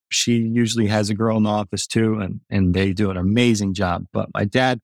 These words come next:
primarily, he's on the job sites. He's a special man, bro.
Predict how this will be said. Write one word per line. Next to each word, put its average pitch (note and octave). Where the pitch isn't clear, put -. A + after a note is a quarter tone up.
primarily, A2+
he's B2+
on A2+
the F#2+
job F#2
sites. -
He's B2+
a C3
special A#2+
man, A2
bro. F#2+